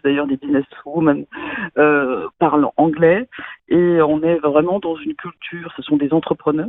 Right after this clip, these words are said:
il y a le capitalisme, c'est un capitalisme familial en Turquie, euh, beaucoup de P M E ou d'E T I. Donc, euh, on est tout de suite dans un environnement qui est très semblable en fait à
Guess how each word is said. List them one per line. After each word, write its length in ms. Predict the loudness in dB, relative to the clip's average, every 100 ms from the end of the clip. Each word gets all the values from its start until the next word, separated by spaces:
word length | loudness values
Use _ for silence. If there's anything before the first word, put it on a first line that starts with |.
| -4
il 60 |
y 40 | -2
a 80 | -2
le 100 | -2
capitalisme, 960 | -6 -8 -4 -2 -2 -6 -8 -4 -4 -6
c'est 60 | -8
un 100 | -8
capitalisme 400 | -10 -12 -14 -2
familial 420 | 0 0 0 -4
en 80 | -4
Turquie, 520 | -6 -10 _ -6 -4 -2
euh, 720 | -2 -2 -4 -4 -6 -6 -10 -12 -16
beaucoup 220 | -18 -16
de 80 | -16
P 220 | -4 0
M 120 | 2 2
E 140 | 2
ou 380 | -2 -4 -4 -4
d'E 100 | -6
T 140 | 0 0
I. 220 | 0 -6 -12 -14 -14 -16 _
Donc, 240 | -2 0 2
euh, 80 | 4
on 180 | 4
est 80 | 2
tout 120 | -2
de 40 | -8
suite 260 | -4 -2
dans 220 | 0 2 2
un 100 | 4
environnement 720 | 2 2 2 2 2 2 0 -4
qui 80 | -8 0 2
est 720 | 4 4 2 2 0 -2 -4
très 180 | -2 -2 0
semblable 400 | 0 2 2 0
en 80 | -2
fait 260 | -2
à 80 | -2